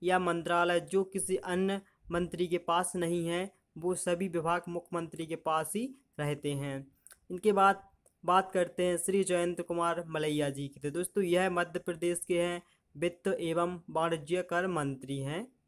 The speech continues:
जयंत कुमार मलैया जी। इसके बाद बात करते हैं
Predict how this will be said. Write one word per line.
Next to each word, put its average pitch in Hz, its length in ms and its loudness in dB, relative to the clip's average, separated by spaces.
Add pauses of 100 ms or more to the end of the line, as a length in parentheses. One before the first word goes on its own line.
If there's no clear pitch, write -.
(140)
जयंत 143 380 -4
कुमार 151 320 -4
मलैया 135 440 -2
जी। 131 300 -8 (880)
इसके 208 360 4
बाद 185 380 6
बात 185 260 4
करते 185 280 0
हैं 180 280 -2